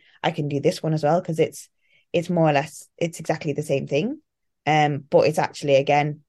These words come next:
like we were saying before, finding out what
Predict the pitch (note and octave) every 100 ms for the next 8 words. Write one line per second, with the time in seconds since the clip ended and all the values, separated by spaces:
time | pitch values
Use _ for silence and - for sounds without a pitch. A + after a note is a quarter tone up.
0 | _ - D#3 - C#3+ C#3 C#3 C#3 C#3+ D#3
1 | C3+ - D#3 D#3 D#3 D3 C#3+ - _ _
2 | _ _ - D#3 D#3 E3